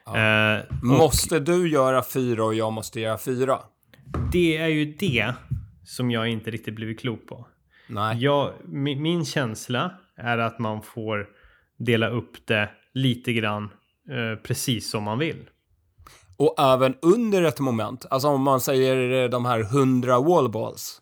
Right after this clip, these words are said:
Speaker 1: kan
Speaker 2: Mm.
Speaker 1: man, eh, göra, kan, eh, jag börja göra tjugo, sen gör du tjugo och sen gör jag tjugo. Kan man göra så också?
Speaker 2: Nej, nej.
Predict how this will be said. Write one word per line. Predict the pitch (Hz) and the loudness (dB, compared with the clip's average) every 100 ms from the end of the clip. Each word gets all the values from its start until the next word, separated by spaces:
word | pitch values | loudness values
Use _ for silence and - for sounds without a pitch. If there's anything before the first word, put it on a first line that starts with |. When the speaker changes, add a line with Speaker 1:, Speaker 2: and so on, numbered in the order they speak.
| _ | _
Speaker 1:
kan | - 131 | 2 4
Speaker 2:
Mm. | 123 120 | 6 4
Speaker 1:
man, | 123 123 | 4 2
eh, | 117 123 | -2 2
göra, | 123 117 120 110 - _ _ _ _ _ - | 4 6 6 4 -4 _ _ _ _ _ -2
kan, | 131 123 | 0 0
eh, | 120 104 - - | -2 -8 -14 -12
jag | 139 131 156 | 0 4 4
börja | 139 127 127 | 4 2 4
göra | 123 110 110 | 2 2 0
tjugo, | - 147 135 147 151 - - | 0 -2 0 -2 -4 -8 -6
sen | 127 | -2
gör | 123 | 0
du | 110 147 135 | 2 2 2
tjugo | - 123 123 131 131 - | 2 2 2 0 -4 -8
och | - 104 | -10 -4
sen | 117 | -2
gör | 110 | 0
jag | 117 127 120 | 2 0 0
tjugo. | 131 110 107 110 104 _ - _ - - | 0 0 0 -2 -4 _ -20 _ -20 -10
Kan | 127 123 | -4 -2
man | 123 | 0
göra | 110 110 | 0 0
så | - 233 139 | -2 -4 -4
också? | 104 | -4
Speaker 2:
Nej, | 113 117 110 101 - _ _ | 2 4 4 2 -10 _ _
nej. | 127 120 117 | -2 0 0